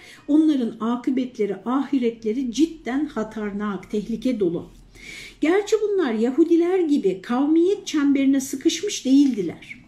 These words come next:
Yani sadece "Bu soydan gelenler kurtulur" demiyorlardı. Fakat mikyası hakkı zayi etmişlerdi. Hakkın, hakikatin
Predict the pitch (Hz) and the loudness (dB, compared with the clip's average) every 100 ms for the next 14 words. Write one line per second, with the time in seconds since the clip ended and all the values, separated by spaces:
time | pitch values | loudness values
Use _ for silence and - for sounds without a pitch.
0 | - 220 202 196 254 247 240 269 302 - | -6 -4 -4 -4 -4 -4 -4 -4 -6 -8
1 | - - 254 302 - 262 220 208 220 202 | -16 -10 0 0 2 0 0 -2 -2 -2
2 | 202 196 196 190 185 220 196 208 196 180 | 0 -2 -2 -4 -4 -8 -8 -6 -6 -6
3 | - _ _ 240 302 294 202 175 156 165 | -12 _ _ 0 4 4 2 -2 -4 -6
4 | 254 330 - - - - - - - _ | -6 -8 -10 -20 -20 -20 -20 -20 -20 _
5 | 349 392 339 311 339 - - - - - | -2 0 -2 -4 -6 -16 -20 -20 -16 0
6 | 247 294 - 349 381 392 320 - 269 262 | 2 2 2 2 2 -2 -4 -4 -4 -4
7 | - 320 214 190 170 160 147 - 139 - | 0 2 2 -2 -2 -4 -6 -12 -14 -12
8 | 151 117 - - - - - _ - - | -12 -14 -18 -20 -20 -20 -20 _ -20 -20
9 | - 214 208 - 269 214 190 208 269 254 | -10 -8 -8 -2 0 0 -4 -4 -4 -2
10 | 233 233 | -4 -4